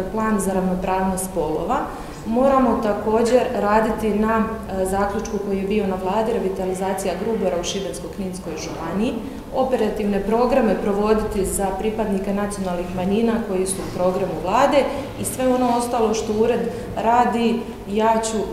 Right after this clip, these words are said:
s guštom i s povjerenjem pošteno i časno obavljati svoju dužnost i dati svoj doprinos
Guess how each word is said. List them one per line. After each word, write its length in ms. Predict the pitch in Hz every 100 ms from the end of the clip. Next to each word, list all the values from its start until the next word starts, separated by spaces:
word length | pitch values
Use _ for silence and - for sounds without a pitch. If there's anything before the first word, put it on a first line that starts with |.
| 175
s 140 | 220
guštom 420 | 247 - 247 226 196 -
i 80 | 190
s 120 | -
povjerenjem 760 | 190 196 196 208 220 226 220 190 208
pošteno 480 | 202 - 208 220 196
i 80 |
časno 420 | - 214 208 208 180
obavljati 480 | 196 208 190 185 180
svoju 340 | - 196 196
dužnost 460 | 190 202 220 226 226 -
i 100 | 208
dati 380 | 196 196 190 190
svoj 240 | - 196 185
doprinos 600 | 190 185 185 175 165